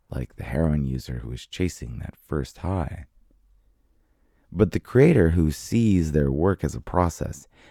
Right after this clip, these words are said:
that is continually growing is immune to this kind of stagnation. Both good and bad infinite games are self-reinforcing feedback loops. Their effect magnifies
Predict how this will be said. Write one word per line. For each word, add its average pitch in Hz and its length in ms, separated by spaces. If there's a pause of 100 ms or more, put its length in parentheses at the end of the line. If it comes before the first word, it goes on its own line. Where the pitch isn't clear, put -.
that 78 120
is 76 140
continually 85 540
growing 73 640 (160)
is 78 160
immune 80 560
to - 100
this - 200
kind 71 340
of - 140
stagnation. - 800 (1200)
Both 107 400
good 120 300
and 101 280
bad 92 300
infinite 80 460
games 85 520
are 69 140
self-reinforcing 82 1200
feedback 78 560
loops. - 420 (880)
Their 90 220
effect 98 540
magnifies 73 1080